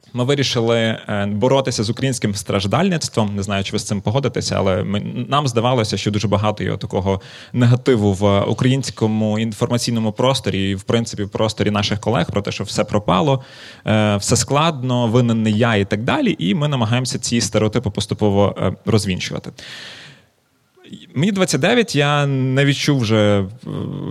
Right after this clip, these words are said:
часу, е, Радянського Союзу. Е, я ніколи не працював в тих медіа, які належали комусь, і мені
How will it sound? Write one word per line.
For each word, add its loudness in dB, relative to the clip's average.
часу, 0
е, -2
Радянського 2
Союзу. 2
Е, 0
я 2
ніколи 2
не 2
працював 0
в -10
тих -2
медіа, 2
які 0
належали 0
комусь, 0
і 0
мені 0